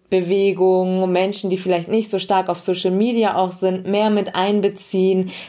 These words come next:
die Inhalte voranbringen und so weiter? Und an dem Punkt, wenn das quasi bejaht wird,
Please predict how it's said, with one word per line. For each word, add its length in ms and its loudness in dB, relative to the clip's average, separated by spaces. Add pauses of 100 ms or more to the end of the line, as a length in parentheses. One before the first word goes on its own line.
(120)
die 140 -4
Inhalte 560 0
voranbringen 840 0
und 220 -2
so 160 -2
weiter? 360 -2
Und 160 -6
an 200 -2
dem 260 0
Punkt, 300 -2
wenn 140 0
das 280 0 (340)
quasi 440 0
bejaht 600 0
wird, 200 0